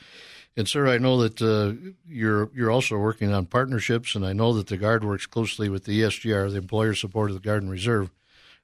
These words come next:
Our employers in Minnesota have been really supportive of the National Guard,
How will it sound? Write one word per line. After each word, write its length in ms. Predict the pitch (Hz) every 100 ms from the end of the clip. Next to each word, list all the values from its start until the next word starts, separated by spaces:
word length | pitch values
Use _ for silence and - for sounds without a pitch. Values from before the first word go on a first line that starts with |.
| -
Our 100 | 156
employers 460 | 139 113 156 113 104
in 100 | 104
Minnesota 480 | 107 95 120 110
have 140 | 101 101
been 260 | 104 95 - _ -
really 540 | 104 113 147 190 135
supportive 640 | 98 - 127 131 101 82 _ -
of 140 | 104
the 80 | 98
National 380 | 104 110 - 95
Guard, 440 | 107 113 85 92